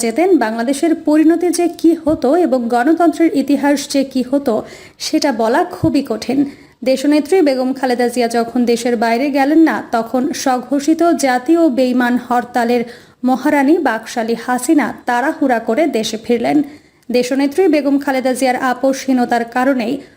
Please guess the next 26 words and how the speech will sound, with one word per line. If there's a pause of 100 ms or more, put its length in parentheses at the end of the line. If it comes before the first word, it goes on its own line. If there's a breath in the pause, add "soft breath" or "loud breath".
(140 loud breath)
গণতন্ত্রের
ধারাবাহিকতা
রক্ষা
করার (220)
যে (160)
পথ (160)
তৈরি
হয়েছিল, (540 loud breath)
সে
পথে
দাঁড়িয়ে (120)
হাসিনা (120)
ক্ষমতা (100)
দখল (420 loud breath)
ও (160)
পরবর্তীতে (180)
স্বৈরতন্ত্র (180)
প্রতিষ্ঠা
করে। (480)
অন্যদিকে (140)
দেশনেত্রী
বেগম (100)
খালেদা
জিয়া (180)
আপোষ (160)
করেননি